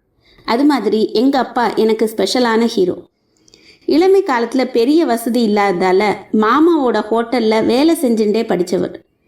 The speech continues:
தெருவிளக்குல படிச்சே பத்தாவது டாப்பரா இருந்திருக்கார். எங்க அப்பா மூத்தவர்.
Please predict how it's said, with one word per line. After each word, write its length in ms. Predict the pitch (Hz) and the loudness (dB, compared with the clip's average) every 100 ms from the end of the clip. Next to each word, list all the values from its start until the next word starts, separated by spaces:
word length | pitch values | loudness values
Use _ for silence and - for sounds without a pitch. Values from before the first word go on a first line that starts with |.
| _ _ _ - | _ _ _ -6
தெருவிளக்குல 580 | 220 285 302 277 269 220 | 0 2 2 0 -2 -2
படிச்சே 500 | 214 196 202 240 233 | 0 -4 -2 -4 -2
பத்தாவது 560 | 208 202 285 285 240 226 | -6 -4 -2 0 0 -2
டாப்பரா 380 | 202 202 233 233 | -2 -2 -2 0
இருந்திருக்கார். 540 | 214 202 185 - 175 - - _ _ _ _ - | 0 0 0 -2 -6 -8 -20 _ _ _ _ -6
எங்க 260 | 262 285 247 | -2 0 0
அப்பா 340 | - - 311 | -2 -2 0
மூத்தவர். 640 | 226 233 277 262 185 - | 2 0 0 0 -2 -6